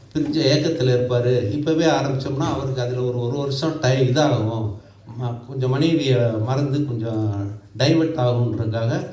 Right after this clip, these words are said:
அவங்க இமிடியேட்டா ஆரம்பிக்கலாம்னு" சொல்லி ஆரம்பிச்சது தான் இந்த படம். இப்போ ஒரு நல்ல விதமா வந்திருக்கு. இதுக்கு நான் அந்த ரவிராஜா சாரும்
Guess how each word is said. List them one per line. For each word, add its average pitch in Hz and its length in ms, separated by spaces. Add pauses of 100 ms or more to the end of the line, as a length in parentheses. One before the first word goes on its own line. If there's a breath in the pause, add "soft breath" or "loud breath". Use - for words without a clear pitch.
(300 loud breath)
அவங்க 135 220
இமிடியேட்டா 160 480
ஆரம்பிக்கலாம்னு" 120 560
சொல்லி 127 320
ஆரம்பிச்சது 120 520
தான் 131 140
இந்த 113 140
படம். 110 460 (480 soft breath)
இப்போ 135 400
ஒரு 127 120 (540)
நல்ல 170 300
விதமா 147 420
வந்திருக்கு. 139 460 (920)
இதுக்கு 190 360
நான் 160 180
அந்த 127 460
ரவிராஜா 165 520
சாரும் 151 580